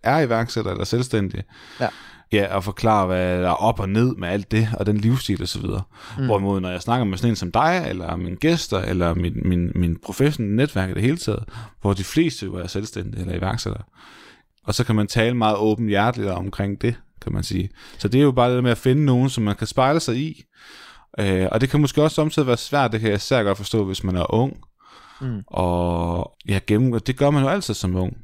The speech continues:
Speaker 1: Gennemgår
Speaker 2: Ja.
Speaker 1: en masse svære ting. Altså, det er der jo ikke nogen, der ikke gør. Øh, nogen gør det måske mere end andre. Men, øh, at der er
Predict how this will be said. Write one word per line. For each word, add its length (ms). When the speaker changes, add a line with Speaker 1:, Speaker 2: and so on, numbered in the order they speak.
Speaker 1:
Gennemgår 280
Speaker 2:
Ja. 60
Speaker 1:
en 80
masse 280
svære 360
ting. 340
Altså, 160
det 20
er 40
der 80
jo 60
ikke 120
nogen, 200
der 60
ikke 180
gør. 320
Øh, 240
nogen 200
gør 80
det 100
måske 180
mere 160
end 100
andre. 320
Men, 360
øh, 400
at 160
der 80
er 260